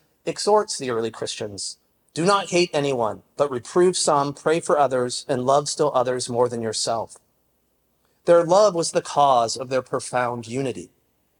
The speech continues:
Unity in faith and charity was the antidote to the anxiety of pagan society. Saint Ignatius of Antioch wrote of faith and love,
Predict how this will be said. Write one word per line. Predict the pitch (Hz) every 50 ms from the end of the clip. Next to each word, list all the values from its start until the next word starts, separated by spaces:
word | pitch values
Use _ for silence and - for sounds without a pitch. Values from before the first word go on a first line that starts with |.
| _ _ _ _ _
Unity | - 139 165 190 208 202 202 196 180
in | - 135 117 -
faith | - - 147 147 151 165 160 -
and | 143 135 113 113
charity | - - - 156 147 147 151 147 143 147
was | 139 135 135 135 -
the | 156 - - -
antidote | 151 170 170 - 147 - - 113 107 95 -
to | - 123
the | 120 127 123 123
anxiety | 123 113 113 120 135 127 139 147 139 127 113 110 110 117 -
of | 117 117 -
pagan | - 127 120 120 113 113
society. | - - 110 - 135 120 120 113 110 101 95 90 - _ _ _ _ _ _ _ _ _ _ _ _ _ _ _
Saint | - 185 180 165
Ignatius | 147 147 156 170 170 - 175 -
of | 160 135
Antioch | 143 139 147 151 147 - 160 151 151 151 147 - - _ _ _ _
wrote | - 135 147 151 165 156
of | 147 -
faith | - 147 139 139 -
and | 135 117 110
love, | 113 110 107 101 98 -